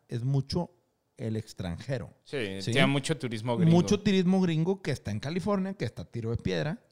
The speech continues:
Speaker 2: Y la gastronomía.
Speaker 1: Y la gastronomía que
Speaker 2: Que la
Speaker 1: ha ido
Speaker 2: neta está muy
Speaker 1: acompañando
Speaker 2: cabrón.
Speaker 1: al mismo, a la misma industria del vino, que la gastronomía en Parras, pues, no existe, ¿verdad?
Speaker 2: Y Alfredo Villanueva también.
Speaker 1: Digo, ahorita voy a entrar ya en temas con, con,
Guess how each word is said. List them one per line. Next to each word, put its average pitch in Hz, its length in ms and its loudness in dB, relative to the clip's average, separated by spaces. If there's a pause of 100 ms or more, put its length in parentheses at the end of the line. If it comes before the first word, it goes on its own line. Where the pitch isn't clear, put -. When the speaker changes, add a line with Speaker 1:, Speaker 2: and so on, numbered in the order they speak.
(140)
Speaker 2:
Y 165 80 0
la 151 120 10
gastronomía. 120 720 0
Speaker 1:
Y 156 40 2
la 156 100 2
gastronomía 151 600 -2
que 190 120 -2
Speaker 2:
Que 117 40 2
la 113 100 4
Speaker 1:
ha 147 160 6
ido 170 100 6
Speaker 2:
neta 185 80 8
está 131 200 4
muy 123 160 4
Speaker 1:
acompañando 175 320 2
Speaker 2:
cabrón. 139 220 0 (440)
Speaker 1:
al 123 180 -2
mismo, 143 420 0
a 143 100 -6
la 120 120 -2
misma 139 220 2
industria 170 300 0
del 160 60 -4
vino, 139 260 -4 (220)
que 117 100 -8
la 113 100 -2
gastronomía 101 480 -2
en 110 80 -2
Parras, 147 360 -2
pues, 95 140 -10
no 90 140 -4
existe, 190 480 -2
¿verdad? - 240 -12
Speaker 2:
Y 135 80 2
Alfredo 120 420 2
Villanueva 98 480 -4
también. - 220 -20 (100)
Speaker 1:
Digo, 165 340 -6
ahorita 156 340 2
voy 196 120 6
a 202 40 4
entrar 180 220 2
ya 180 140 4
en 175 100 0
temas 165 380 2
con, 131 300 2 (160)
con, 110 180 -2